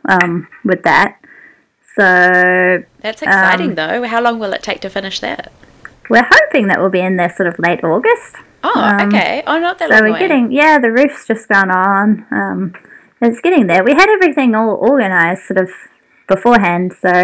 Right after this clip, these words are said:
Speaker 1: and a lot of stuff was already getting assembled off-site or manufactured off-site. Um, yeah, so it's exciting. So once we're in there, um,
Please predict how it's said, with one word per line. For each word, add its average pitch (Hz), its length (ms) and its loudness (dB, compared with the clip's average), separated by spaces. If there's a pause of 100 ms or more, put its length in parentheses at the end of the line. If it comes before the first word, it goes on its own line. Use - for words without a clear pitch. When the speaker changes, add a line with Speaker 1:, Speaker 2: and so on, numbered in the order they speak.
(300)
Speaker 1:
and 220 140 2
a 220 80 4
lot 233 140 4
of 226 80 -2
stuff - 260 -4
was 190 160 -4
already 190 340 0
getting 180 320 -4
assembled 180 600 -2 (260)
off-site 185 680 0
or 180 100 -4
manufactured 175 560 -4
off-site. - 440 -2 (600)
Um, 185 580 0 (640)
yeah, 339 260 4
so 320 80 4
it's 381 140 0
exciting. 190 440 0
So 269 140 0
once 294 240 2
we're 277 160 0
in 247 140 2
there, 240 520 0 (200)
um, 196 580 0